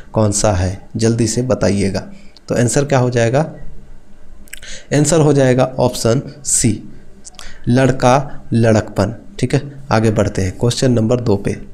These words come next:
Question number दो है आप लोगों के लिए सज्जन। सज्जन का विपरीतार्थी शब्द क्या होगा? सज्जन का विपरीतार्थी शब्द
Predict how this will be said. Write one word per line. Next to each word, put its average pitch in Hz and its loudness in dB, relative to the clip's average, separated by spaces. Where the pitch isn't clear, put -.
Question 147 2
number 151 4
दो 147 4
है 139 4
आप 127 0
लोगों 131 4
के 127 -2
लिए 127 4
सज्जन। 117 2
सज्जन 143 2
का 143 2
विपरीतार्थी 131 2
शब्द 127 0
क्या 110 4
होगा? 98 0
सज्जन 120 2
का 123 2
विपरीतार्थी 113 0
शब्द 110 -2